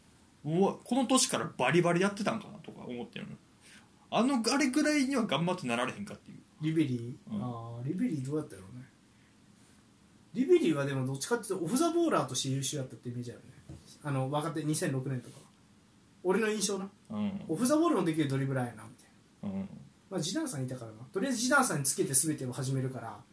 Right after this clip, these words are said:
Speaker 2: そんなこう、リベリーにつけてドリブル、リベリーが仕掛けてとかっていうのはなかった。で、守備もちゃんとするってイメージだっ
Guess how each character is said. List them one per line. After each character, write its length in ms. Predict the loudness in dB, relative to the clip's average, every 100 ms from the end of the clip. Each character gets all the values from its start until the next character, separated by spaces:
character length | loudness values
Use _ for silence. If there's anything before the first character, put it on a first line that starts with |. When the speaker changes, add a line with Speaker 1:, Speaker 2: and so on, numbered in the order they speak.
| -20 -2
Speaker 2:
そ 160 | 0 4
ん 140 | 4
な 100 | 2
こ 220 | 2 4
う、 40 | 4
リ 100 | 4
ベ 120 | 4
リ 120 | 4
ー 40 |
に 80 | 4
つ 100 | 2
け 80 | 0
て 80 | -2
ド 140 | 0
リ 100 | 0
ブ 100 | 0
ル、 220 | 0 -2 0
リ 100 | 2
ベ 100 | 2
リ 80 |
ー 40 | 2
が 80 | -2
仕 100 | -2
掛 180 | -4
け 80 | -4
て 40 | -6
と 80 | -4
か 80 |
っ 80 | -4
て 80 | 0
い 40 |
う 20 | 0
の 60 |
は 60 | 0
な 100 | -2
か 60 |
っ 40 | -6
た。 60 | -18
で、 60 | -20 -20 -20 -20 -20 -20 -20 -20 -20 -20 -2
守 80 | 2
備 260 | 4 4
も 100 | 2
ち 60 | 2
ゃ 40 |
ん 60 | 0
と 80 | 0
す 120 | -2
る 60 |
っ 20 | -4
て 140 | -6
イ 20 |
メ 100 | -8
ー 20 |
ジ 80 | -10
だ 60 |
っ 20 | -16